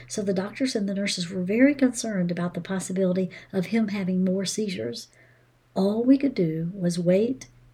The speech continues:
and pray as the staff gave us hourly reports on his status. The third day after our arrival, the doctor came by to check on me and to sign my hospital release forms.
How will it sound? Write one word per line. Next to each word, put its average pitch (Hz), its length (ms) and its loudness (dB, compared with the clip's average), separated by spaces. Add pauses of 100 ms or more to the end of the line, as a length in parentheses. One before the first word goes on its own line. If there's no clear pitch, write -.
(120)
and 175 200 2
pray 165 460 -2 (420)
as 180 180 0
the 180 80 -2
staff 214 520 -4
gave 226 220 0
us 226 140 -4
hourly 214 380 -4
reports 220 640 -4 (120)
on 190 120 2
his 185 180 -2
status. 170 580 -4 (1400)
The 226 100 2
third 302 300 6
day 196 300 8
after 202 280 -2
our 190 180 0
arrival, 170 460 0 (380)
the 220 80 2
doctor 214 320 2
came 262 240 10
by 180 220 4
to 185 100 0
check 196 240 0
on 220 140 0
me 165 320 2
and 202 140 -2
to 202 60 -2
sign 196 360 0
my 190 100 0
hospital 185 440 -2
release 190 360 2
forms. 196 480 -4